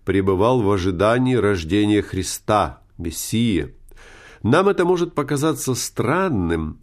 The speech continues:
но немало исторических документов того времени сообщает, что люди жили в постоянном ожидании появления великого царя мира.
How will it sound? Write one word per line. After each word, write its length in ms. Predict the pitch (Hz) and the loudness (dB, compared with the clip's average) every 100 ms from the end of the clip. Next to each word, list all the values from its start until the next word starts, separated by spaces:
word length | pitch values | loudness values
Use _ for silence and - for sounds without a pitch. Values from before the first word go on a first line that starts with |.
| - | -4
но 240 | 104 107 | 0 2
немало 640 | 107 98 90 92 101 113 - | 2 2 2 2 2 0 -4
исторических 840 | 101 - 95 95 85 - - 87 | -8 -2 -2 -2 -4 -8 -8 -6
документов 680 | 85 85 90 85 87 92 104 | -2 -2 0 0 0 -2 -8
того 240 | - 92 90 | -4 -2 0
времени 600 | 85 98 113 123 131 131 - - | 2 2 2 2 0 -2 -10 -10
сообщает, 760 | - 143 127 127 117 110 117 | -2 0 0 0 0 2 2
что 240 | - - 107 | -2 -2 0
люди 340 | 95 123 135 | 2 0 -2
жили 320 | 123 113 131 | -2 0 0
в 140 | 127 127 | -2 -2
постоянном 1300 | - 127 - 120 107 95 113 143 143 147 147 143 135 - | -2 -2 -2 -2 0 2 2 2 0 0 0 0 -4 -4
ожидании 960 | 104 110 107 107 87 117 131 135 131 139 | -2 0 0 0 2 4 4 2 2 0
появления 840 | 131 117 107 101 101 123 123 131 | 0 2 4 4 4 4 2 2
великого 640 | 104 98 95 110 117 113 | 0 0 2 0 0 -2
царя 380 | 113 - 98 98 | -2 0 2 2
мира. 440 | 98 101 85 65 | 2 2 0 -2